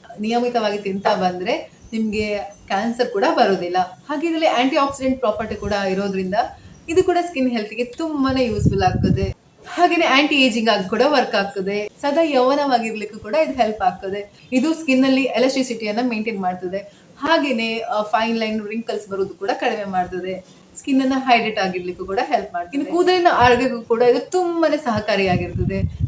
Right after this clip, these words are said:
ಹೇರ್ ಫಾಲ್, ಹೇರ್ ಲಾಸ್ ಕೂಡ ಇದು ತುಂಬಾನೇ ಯೂಸ್‌ಫುಲ್ ಆಗಿರ್ತದೆ. ಫ್ರೆಂಡ್ಸ್, ಕೂದಲಿಗೆ ಏನೆಲ್ಲ ಅಪ್ಲೈ ಮಾಡೋಕ್ಕಿಂತ ಈ ತರ ಸೀಡ್ಗಳನ್ನೆಲ್ಲ ತಿನ್ನೋದ್ರಿಂದ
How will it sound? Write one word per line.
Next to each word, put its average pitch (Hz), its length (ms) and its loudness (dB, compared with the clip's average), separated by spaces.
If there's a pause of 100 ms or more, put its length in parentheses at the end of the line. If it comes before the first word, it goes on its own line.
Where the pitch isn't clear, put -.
(280)
ಹೇರ್ 226 200 2
ಫಾಲ್, 214 400 4 (300)
ಹೇರ್ 233 220 4
ಲಾಸ್ 233 500 4
ಕೂಡ 226 140 2
ಇದು 254 280 2
ತುಂಬಾನೇ 247 440 2
ಯೂಸ್‌ಫುಲ್ 220 400 -2
ಆಗಿರ್ತದೆ. 185 720 -4 (260)
ಫ್ರೆಂಡ್ಸ್, 277 260 0
ಕೂದಲಿಗೆ 330 380 2
ಏನೆಲ್ಲ 285 260 4 (100)
ಅಪ್ಲೈ 254 260 2
ಮಾಡೋಕ್ಕಿಂತ 220 560 0 (220)
ಈ 285 60 2
ತರ 320 240 0
ಸೀಡ್ಗಳನ್ನೆಲ್ಲ 233 600 0
ತಿನ್ನೋದ್ರಿಂದ 202 520 -4